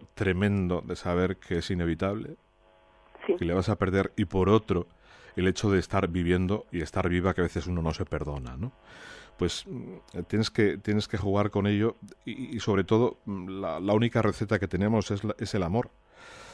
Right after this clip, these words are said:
Speaker 1: Es decir, eh, tú estás haciendo lo que has de hacer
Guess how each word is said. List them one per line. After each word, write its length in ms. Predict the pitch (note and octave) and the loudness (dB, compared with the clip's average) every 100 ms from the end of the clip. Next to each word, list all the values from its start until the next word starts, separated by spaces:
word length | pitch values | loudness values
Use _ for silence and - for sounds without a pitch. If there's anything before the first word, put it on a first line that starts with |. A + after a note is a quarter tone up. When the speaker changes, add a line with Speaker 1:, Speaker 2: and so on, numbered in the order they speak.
| - - _ _ - - | -20 -20 _ _ -20 -6
Speaker 1:
Es 160 | G#2 G2+ | -2 0
decir, 400 | G2+ G#2 F2+ - - | 0 0 -2 -4 -6
eh, 480 | - G2 F2+ F2 F2+ | -2 0 0 -2 -2
tú 80 | A2 | 0
estás 220 | A2 A#2 | 4 4
haciendo 480 | G#2+ A#2 G#2 A2+ A#2 C4+ G#3 | 4 2 2 0 -2 -8 -6
lo 200 | G#2 F#2 | -2 2
que 120 | G#2 | 4
has 100 | G2+ | 4
de 60 | G#2+ | 4
hacer 240 | G2 G2 | 0 -4